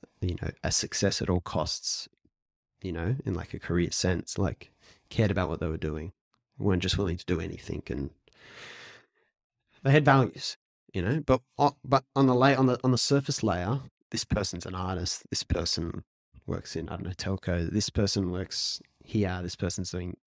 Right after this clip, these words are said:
a tech startup, this person's at uni studying, uh, you know, exercise physiology and loving it, <laughs> you know. So it wasn't this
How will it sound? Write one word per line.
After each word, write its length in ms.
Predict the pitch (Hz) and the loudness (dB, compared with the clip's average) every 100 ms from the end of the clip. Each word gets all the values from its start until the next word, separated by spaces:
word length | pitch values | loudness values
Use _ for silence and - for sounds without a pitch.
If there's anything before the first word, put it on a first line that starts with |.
| - | -10
a 60 | |
tech 260 | 95 - - | -4 -4 -4
startup, 400 | - 95 87 - | -2 0 0 -2
this 120 | 95 | -6
person's 400 | - 101 95 92 | 0 2 2 -2
at 100 | 95 | -4
uni 500 | - 98 95 92 90 - _ _ _ _ | -2 0 0 -2 -6 -12 _ _ _ _
studying, 600 | - - 101 95 90 87 | -4 0 2 2 -2 -2
uh, 160 | 90 87 - _ _ _ _ _ _ | -4 -6 -8 _ _ _ _ _ _
you 100 | 98 | -4
know, 160 | 92 95 | -2 -4
exercise 480 | - - - 101 98 | -4 -6 0 2 2
physiology 600 | - 104 107 107 107 117 | 0 0 2 2 2 0
and 120 | 123 117 | 0 2
loving 340 | 120 139 160 | 4 8 8
it, 140 | 185 - _ - - 165 - | 8 2 _ -20 -4 -4 -4
<laughs> 500 | - - - - - | -8 -20 -20 -8 4
you 140 | 131 | 6
know. 200 | 127 135 - - _ - | 6 4 -2 -20 _ -4
So 260 | - 135 | 2 6
it 160 | 147 143 | 6 8
wasn't 260 | 143 147 143 | 6 6 2
this 180 | - | -2